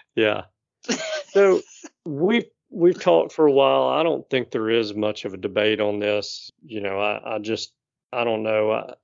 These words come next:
Speaker 1: I think that there's so many more pressing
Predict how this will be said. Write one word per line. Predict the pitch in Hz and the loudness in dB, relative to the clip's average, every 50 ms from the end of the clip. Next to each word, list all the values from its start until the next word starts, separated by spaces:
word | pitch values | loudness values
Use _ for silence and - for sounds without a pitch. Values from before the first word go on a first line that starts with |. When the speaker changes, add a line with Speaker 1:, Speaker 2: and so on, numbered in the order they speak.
| _ _ _ _ - | _ _ _ _ -10
Speaker 1:
I | 143 131 | -10 -10
think | - - 139 139 139 - 143 | -4 -2 -2 -2 0 -2 -4
that | 131 131 - | -6 -4 -2
there's | 123 120 110 - - | -2 -2 -2 -2 0
so | - 135 131 | 2 2 4
many | 135 135 131 123 | 4 4 2 2
more | 120 120 120 120 117 | 0 0 2 2 2
pressing | 113 - - - - 120 117 113 - - 123 113 107 | 0 -2 -4 -2 0 0 0 0 -2 -4 -4 -4 -4